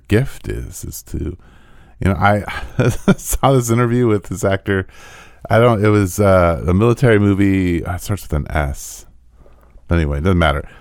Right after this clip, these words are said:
The, the interviewer is asking him, he plays the person in charge, and he's asking him, "Oh, you were so, like, this guy sort of br-, got all this bravado, and he's funny, and, and he's engaging, and, like, how did you create a backstory for this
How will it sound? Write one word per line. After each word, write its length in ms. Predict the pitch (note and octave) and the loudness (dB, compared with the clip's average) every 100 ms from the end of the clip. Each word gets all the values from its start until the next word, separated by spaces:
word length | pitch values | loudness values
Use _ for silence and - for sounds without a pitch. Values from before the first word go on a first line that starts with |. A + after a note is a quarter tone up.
| - | -2
The, 180 | G#2+ G#2+ | 2 2
the 160 | F#2+ C#3 | 4 4
interviewer 320 | E3+ D#3+ A#2+ | 6 6 6
is 80 | A2 | 6
asking 420 | A2 A2+ A2+ F#2+ | 4 2 0 2
him, 160 | G#2 F#2+ | 4 2
he 100 | G2 | 2
plays 360 | A#2+ A2+ - | 2 2 -2
the 140 | - - | -8 0
person 340 | G#2 - F2 | 0 2 -4
in 60 | D#2+ | -2
charge, 320 | A#2 A2 F2 | 2 4 4
and 60 | E2 | 0
he's 120 | D#2+ | -2
asking 320 | G2+ - F2 | -4 -2 -2
him, 80 | E2+ | 0
"Oh, 60 | |
you 180 | G#2 G#2 | 2 2
were 100 | F#2+ | 0
so, 280 | - C3+ C3 - - - - | 0 0 0 -4 -20 -14 -4
like, 140 | G2 | -2
this 160 | A2+ - | 0 0
guy 260 | B2 B2 B2 | 2 4 4
sort 220 | C3 A2 | 2 2
of 240 | E2+ D#2 | 0 -2
br-, 80 | F2 | -2
got 280 | - G2 G2 | 0 2 2
all 80 | E2+ | 0
this 120 | D2 | -4
bravado, 760 | D#2+ D#2 C3+ C3+ C3 B2 A#2 | -6 2 4 6 4 4 4
and 100 | G2+ | 2
he's 240 | E2+ D#2 - | 0 -2 -8
funny, 600 | - D3 C3 B2 A2+ G2 | 0 2 4 2 2 2
and, 180 | E2 - - - - | -2 -6 -18 -20 -4
and 160 | F2+ F2+ | 0 0
he's 120 | D#2 | 0
engaging, 1080 | E2+ - C3 B2 A2+ A2+ G#2+ G#2 G2 F#2 F2 | -4 2 4 4 4 4 4 4 2 2 0
and, 160 | E2 D#2 | -2 -2
like, 180 | E2 | -4
how 220 | - - A#2+ | -2 2 2
did 180 | A#2 | 2
you 300 | A2 G2+ F2 | 0 0 -2
create 300 | D2+ - G2+ | -2 0 2
a 40 | E2 | 2
backstory 480 | G2 G2+ - G#2 F2+ | -2 -4 -2 -2 -2
for 120 | F#2 | -4
this 260 | F2+ - | -6 -10